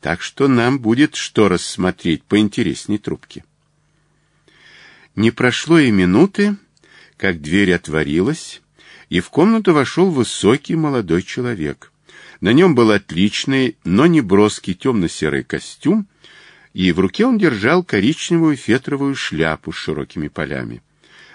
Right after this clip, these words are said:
Выглядел он лет на тридцать, хотя на самом деле был, должно быть, старше.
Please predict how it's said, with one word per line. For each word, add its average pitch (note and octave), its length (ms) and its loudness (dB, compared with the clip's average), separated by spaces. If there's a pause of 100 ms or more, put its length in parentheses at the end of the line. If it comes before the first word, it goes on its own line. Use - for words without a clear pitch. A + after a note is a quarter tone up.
(120)
Выглядел G2 680 0
он D#2+ 200 2
лет F2+ 320 0
на F2+ 140 0
тридцать, - 760 -8 (400)
хотя D#2+ 300 -2
на D2+ 100 -2
самом E2+ 460 -2
деле D#3+ 340 0 (480)
был, G2+ 340 0 (100)
должно E2 380 -2
быть, G#2 180 -8
старше. - 580 -12